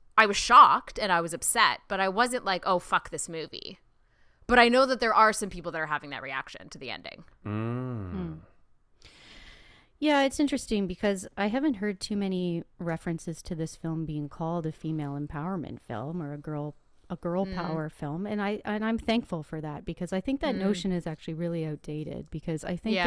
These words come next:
Speaker 3: that we have all come to realize that people and stories are more complicated than that, and they're more complex
Speaker 2: Mm-hmm.
Speaker 3: than that. That was the narrative that was wrong with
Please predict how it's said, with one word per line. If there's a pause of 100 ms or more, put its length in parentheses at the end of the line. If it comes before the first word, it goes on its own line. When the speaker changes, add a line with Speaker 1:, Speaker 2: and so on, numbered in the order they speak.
Speaker 3:
that
we
have
all
come
to
realize
that
people (580)
and (460)
stories
are
more
complicated
than
that,
and
they're
more
complex
Speaker 2:
Mm-hmm.
Speaker 3:
than
that. (540)
That
was
the
narrative
that
was
wrong
with